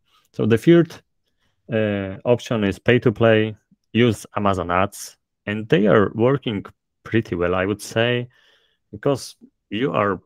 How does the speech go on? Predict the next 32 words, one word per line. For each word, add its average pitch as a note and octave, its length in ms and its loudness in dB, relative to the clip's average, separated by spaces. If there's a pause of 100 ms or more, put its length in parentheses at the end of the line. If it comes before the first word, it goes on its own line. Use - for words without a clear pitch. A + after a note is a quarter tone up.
(800)
like, - 240 -8 (520)
advertising A#2 720 2
your F2+ 140 -2
book F2+ 360 0
in F#2+ 160 -6
the F2+ 100 2
biggest F#2 600 0 (100)
bookstore F#2 440 -4
in E2+ 100 -6
the D#2+ 100 -2
world. D#2 300 -4 (380)
So - 320 -4
of A2 200 0
course C3+ 260 6
there G2 180 6
are E2+ 140 2
readers, E2+ 440 -6
and G#2 240 -10
of - 180 -2
course C3 220 0
they G#2+ 160 6
are F#2 220 6
ready G2 300 4
to - 120 -12
buy. F2 400 -2 (540)
So F#2 540 -6
it, F#2+ 260 -6
it, - 280 -12 (760)
uh, F2+ 320 -12
makes A2 260 -2
sense G2 240 -6
to F2 240 -6